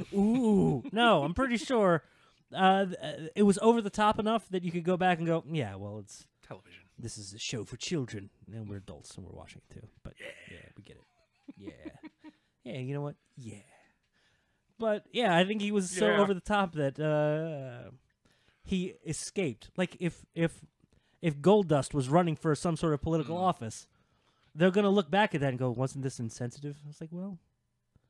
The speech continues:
Speaker 1: yeah. I mean, it's weird. This is bizarre."
Speaker 2: Mm.
Speaker 1: Yeah, it was my name. This is my name. It's a
Speaker 2: That was a
Speaker 1: bizarre
Speaker 2: bizarre
Speaker 1: one.
Speaker 2: one, yeah,
Speaker 1: Yeah,
Speaker 2: yeah.
Speaker 1: what happened?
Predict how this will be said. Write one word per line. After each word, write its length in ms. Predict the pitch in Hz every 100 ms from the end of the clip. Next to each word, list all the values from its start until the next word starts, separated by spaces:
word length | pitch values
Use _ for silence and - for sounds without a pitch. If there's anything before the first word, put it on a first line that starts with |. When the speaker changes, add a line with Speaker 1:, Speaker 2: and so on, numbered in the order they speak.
| _ _ _ _ _ -
Speaker 1:
yeah. 180 | 214 147 - _ _ -
I 40 | -
mean, 100 | 151
it's 100 | 143
weird. 360 | 175 202 160 - _ _ _ _ _
This 160 | - -
is 100 | 147
bizarre." 560 | 120 113 131 156 104 -
Speaker 2:
Mm. 40 | -
Speaker 1:
Yeah, 140 | 285
it 40 |
was 120 | 214 220
my 100 | 277
name. 240 | 359 214 - _
This 100 | -
is 40 | 214
my 100 | 277
name. 200 | 302 170
It's 120 | 160
a 40 | 202
Speaker 2:
That 60 |
was 100 | 240
a 40 | 302
Speaker 1:
bizarre 140 | 330
Speaker 2:
bizarre 220 | 214 240
Speaker 1:
one. 140 | 185 113
Speaker 2:
one, 80 | 175
yeah, 60 | 151
Speaker 1:
Yeah, 220 | 151 262 185
Speaker 2:
yeah. 40 |
Speaker 1:
what 160 | 226 240
happened? 380 | 226 117 113